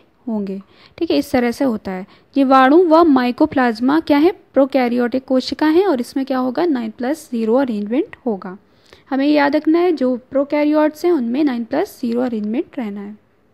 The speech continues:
क्वेश्चन ट्वेल्व, निम्नलिखित जीवों में असीम केंद्रीय कोशिकाओं के उदाहरण कौन से हैं? इंग्लिश में पढ़ लेते हैं। Which of the following organism are example of prokaryotic cells? ठीक है,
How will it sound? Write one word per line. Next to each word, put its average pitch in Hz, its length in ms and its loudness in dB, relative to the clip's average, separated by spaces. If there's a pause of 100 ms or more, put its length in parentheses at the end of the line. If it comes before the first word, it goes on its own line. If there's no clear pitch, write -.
(1160)
क्वेश्चन 302 320 0
ट्वेल्व, 226 340 -4 (140)
निम्नलिखित 330 500 0
जीवों 269 340 0
में 226 220 -6 (180)
असीम 330 420 0 (260)
केंद्रीय 262 600 0
कोशिकाओं 262 720 -4
के 330 140 -4
उदाहरण 247 460 -2
कौन 233 360 -4
से 208 140 -12
हैं? 190 220 -10 (480)
इंग्लिश 269 300 -4
में 330 100 2
पढ़ 302 160 0
लेते 302 220 0
हैं। 339 100 4
Which 311 180 -2
of 320 120 0
the 320 140 -2
following 311 380 2
organism 254 540 0
are 269 140 0
example 240 600 -2
of 240 200 -4 (100)
prokaryotic 254 1000 -2
cells? 233 640 -6
ठीक 427 160 -2
है, 254 140 -2